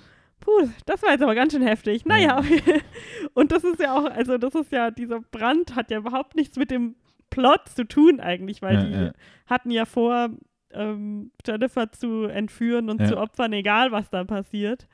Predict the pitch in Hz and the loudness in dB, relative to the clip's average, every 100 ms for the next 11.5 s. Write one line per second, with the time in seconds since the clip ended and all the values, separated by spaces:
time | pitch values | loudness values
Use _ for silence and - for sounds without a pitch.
0 | _ _ _ _ _ _ - 202 196 190 | _ _ _ _ _ _ -10 -6 -4 -6
1 | 190 196 - _ _ _ _ _ _ _ | -6 -8 -12 _ _ _ _ _ _ _
2 | _ _ _ - 226 208 - 214 220 208 | _ _ _ -6 -4 -4 -6 -6 -6 -6
3 | 226 220 226 214 214 - - 233 226 240 | -8 -6 -6 -6 -10 -14 -8 -4 -4 -4
4 | - 208 214 - 214 226 - - _ - | -6 -8 -8 -6 -6 -6 -10 -20 _ -4
5 | 220 233 175 220 233 - 214 220 208 208 | -2 -2 0 -2 -2 -6 -6 -2 -2 -2
6 | - 233 220 220 196 214 226 214 202 - | -4 -6 -6 -4 -6 -6 -4 -4 -4 -8
7 | _ - 226 247 226 208 240 - 269 262 | _ -8 -4 -4 -4 -4 -4 -4 -4 -2
8 | 311 - - 226 220 220 220 220 226 220 | -4 -4 -8 -4 -2 -2 -4 -4 -6 -4
9 | 208 254 302 - 185 - - 180 175 185 | -2 0 -2 -4 -10 -10 -12 -10 -8 -8
10 | 185 190 180 - _ 151 98 101 90 78 | -10 -14 -16 -20 _ -10 -6 -6 -6 -6
11 | 85 85 85 82 | -4 -2 -2 -2